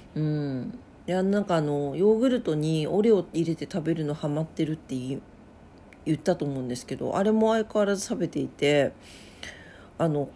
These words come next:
カスピ海ヨーグルトがやっぱ好きで、粘り気のあるですね。はい。で、あの、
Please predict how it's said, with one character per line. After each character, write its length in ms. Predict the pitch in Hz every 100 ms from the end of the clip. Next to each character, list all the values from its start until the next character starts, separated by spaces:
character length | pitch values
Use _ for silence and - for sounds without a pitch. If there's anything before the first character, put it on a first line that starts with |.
| - -
カ 120 | 208
ス 120 | -
ピ 120 | -
海 320 | - 233 220
ヨ 180 | 214 214
ー 20 |
グ 120 | 196 196
ル 100 | 160
ト 100 | 139
が 60 |
や 60 | -
っ 20 | -
ぱ 80 |
好 60 | - -
き 160 | - 131
で、 280 | 123 - - - -
粘 220 | 160 151
り 120 | 160
気 160 | 156 156
の 260 | 151 143 147
あ 80 |
る 120 | 127 -
で 100 | -
す 120 | -
ね。 220 | - - - - - - - -
は 220 | 160 143 127
い。 40 | -
で、 380 | 180 170 147 -
あ 140 | - 156
の、 520 | 139 139 139 156